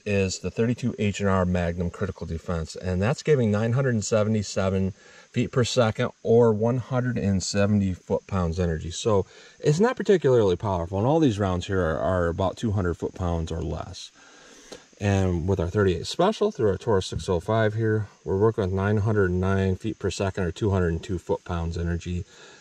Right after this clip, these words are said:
So this is actually a standard pressure, and it's a one hundred ten grain. And that's kind of the, the theme I'm going through with all these. They're gonna be kinda light for caliber. We got thirty-two grain, we got eighty grain with the Critical Defense,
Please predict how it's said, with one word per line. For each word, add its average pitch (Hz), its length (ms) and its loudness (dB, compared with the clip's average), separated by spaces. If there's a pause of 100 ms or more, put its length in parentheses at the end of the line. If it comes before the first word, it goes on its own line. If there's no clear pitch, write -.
So 90 400 0
this 127 200 2
is 165 120 0
actually 156 340 2
a 156 40 2
standard 98 400 2
pressure, 90 300 -4
and 123 80 2
it's - 80 -6
a 127 40 2
one 98 200 4
hundred 85 260 0
ten 82 180 -2
grain. 82 220 -4
And 95 140 2
that's 185 160 2
kind 220 160 0
of 160 80 0
the, 117 140 2
the 104 180 0
theme 117 260 2
I'm 98 140 2
going 95 240 0
through 92 280 -2 (440)
with 107 120 2
all 104 180 4
these. 85 200 -2
They're 95 80 -4
gonna 104 160 0
be 98 80 0
kinda 98 220 0
light 87 200 0
for 87 120 -8
caliber. 85 360 -2
We 87 60 -6
got - 160 -6
thirty-two 104 440 0
grain, 98 280 2
we 95 80 0
got 87 300 -2
eighty 127 260 4
grain 85 340 -2
with 90 120 -6
the 85 340 -6 (160)
Critical 92 280 -2
Defense, 87 600 -4